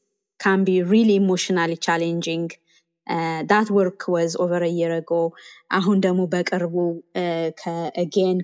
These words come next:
ከኮላቦሬተሮቼ ጋር, uh, with Vinay and Emmanuel, we looked at, uh, multimodal data set. It was the first, it's, it is still the first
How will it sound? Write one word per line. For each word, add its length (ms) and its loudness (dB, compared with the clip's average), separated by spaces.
ከኮላቦሬተሮቼ 2000 -4
ጋር, 160 4
uh, 680 -4
with 200 -2
Vinay 320 2
and 240 -6
Emmanuel, 580 2
we 160 0
looked 220 -4
at, 340 -2
uh, 220 -8
multimodal 600 2
data 260 0
set. 200 -4
It 80 -14
was 480 -4
the 40 -6
first, 400 0
it's, 240 2
it 160 2
is 320 4
still 220 -2
the 80 -4
first 640 0